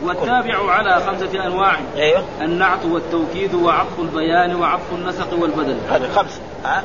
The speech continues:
Speaker 2: إذا فصلناها خمسة، وإذا فصلنا نعت السبب مطبوعة وفي كم يطبع النعت السبب؟
Speaker 1: أبو.
Speaker 2: فهي. كريم. أيوه، أيوه. هذا نعت سبب.
Speaker 1: فقوله: "التابع" يشمل
Speaker 2: أيوه.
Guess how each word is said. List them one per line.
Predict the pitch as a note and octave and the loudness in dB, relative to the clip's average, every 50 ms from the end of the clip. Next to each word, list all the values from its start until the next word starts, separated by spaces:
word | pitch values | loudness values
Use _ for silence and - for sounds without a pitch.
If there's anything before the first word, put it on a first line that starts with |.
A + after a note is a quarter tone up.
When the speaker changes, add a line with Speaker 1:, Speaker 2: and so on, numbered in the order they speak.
| - | -2
Speaker 2:
إذا | D#3 F#3 F3 | -2 0 0
فصلناها | F3+ E3+ D#3+ - F3+ E3+ F#3 A3+ B3 G#3+ | 0 0 -2 0 0 2 4 4 4 2
خمسة، | - F#3 D#3+ D3+ E3 | 2 -2 -4 -4 -2
وإذا | F3 G3+ G3+ G3 | -2 0 2 0
فصلنا | F#3 - F#3 E3+ - F3 E3 | 0 0 -2 -6 -4 -4 -4
نعت | F#3+ - F3 E3+ | -2 -4 -4 -4
السبب | D#3+ - - F#3+ G3 G3 G3 F#3+ F3+ D#3+ | -6 -8 -4 -4 -4 -4 -4 -8 -8 -8
مطبوعة | D3+ C#3 C3+ - G#3+ A3 G#3+ G#3 | -8 -8 -6 -4 0 0 2 2
وفي | G3+ F3+ D3 B2+ - - | 2 0 -4 -6 -8 -6
كم | F#3+ F#3 F3+ E3+ D#3+ E3 C3+ - - - | -4 -4 -4 -4 -4 -4 -4 -4 -6 -6
يطبع | - - D#3 C#3+ | -4 -2 -2 -2
النعت | C#3+ D3+ E3 E3 D#3+ D#3+ | -2 0 -2 -2 -2 -2
السبب؟ | C#3 C3+ C3 C3+ C3+ C#3 C3+ B2 A#2+ A#2 - - - | -4 -2 -2 -2 0 0 0 0 0 -2 -4 -6 -2
Speaker 1:
أبو. | C3+ D3 D3 B2 A#2 - - - - - | 0 0 0 0 -4 -8 -8 -8 -4 0
Speaker 2:
فهي. | F#3 G3 E3+ D3 C3+ C3+ - A#2+ - - C#3 D#3 C3+ | 2 2 2 2 -2 -6 -8 -12 -12 -12 -10 -8 -4
كريم. | C#3 D#3+ D#3+ D#3 C3+ - - C#3 | -2 -2 -2 -2 -4 -8 -6 -4
أيوه، | C#3 D#3 F3 F3 F3+ D3+ B2 B2 | -2 -2 -2 -4 -4 -2 -2 -2
أيوه. | A#2+ A#2 G#2+ A2+ - A#2+ | -2 -4 -8 -10 -6 -2
هذا | C3+ E3 F3 E3 | -2 0 0 0
نعت | F3 E3+ F3 - | 0 0 0 0
سبب. | - - G3 C3+ A2+ G#2 - - - - - - | 0 -2 0 0 -2 -6 -6 -12 -12 -12 -8 -4
Speaker 1:
فقوله: | - A3 A3 A#3 C4 C4+ C4+ C4+ B3+ A#3+ B3 | -2 -2 2 2 2 2 2 2 0 0 0
"التابع" | A#3 - - A3 A3+ A#3 A#3 G#3+ A3 A3 A3+ | -2 -2 0 2 2 2 2 2 -2 -2 -2
يشمل | G#3 G3+ G#3+ G#3 - G3 G#3 A3 G3+ E3 C#3+ - - B2+ | 0 -2 -2 -4 -4 -4 -2 -2 0 -2 -2 -4 -4 -2
Speaker 2:
أيوه. | D3 D3+ C3+ - | 0 0 0 -2